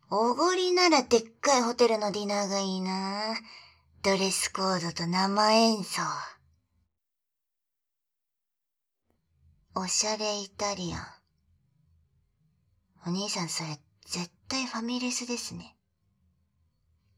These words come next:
もっとこう、ワイングラスいっぱい並んでるとこ。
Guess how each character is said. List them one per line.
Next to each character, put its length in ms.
も 500
っ 100
と 160
こ 400
う、 40
ワ 220
イ 140
ン 100
グ 120
ラ 160
ス 160
い 140
っ 60
ぱ 160
い 20
並 300
ん 40
で 60
る 100
と 120
こ。 240